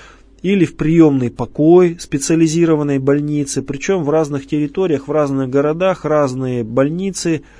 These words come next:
являются, э, скажем так, ответственными за ведение пациентов с клещевым энцефалитом. Ну, для примера, в городе Екатеринбурге, э, скажем, при подозрении на клещевой энцефалит, э, пациент может обратиться,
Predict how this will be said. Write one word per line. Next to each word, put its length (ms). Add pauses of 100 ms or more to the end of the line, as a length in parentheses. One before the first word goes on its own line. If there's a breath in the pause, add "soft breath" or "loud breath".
(160 loud breath)
являются, 920
э, 600
скажем 360
так, 220
ответственными 720
за 160
ведение 440
пациентов 520
с 40
клещевым 480
энцефалитом. 720 (920 loud breath)
Ну, 200
для 220
примера, 460
в 80
городе 420
Екатеринбурге, 960
э, 840
скажем, 420
при 140
подозрении 580
на 140
клещевой 540
энцефалит, 680
э, 220
пациент 420
может 300
обратиться, 680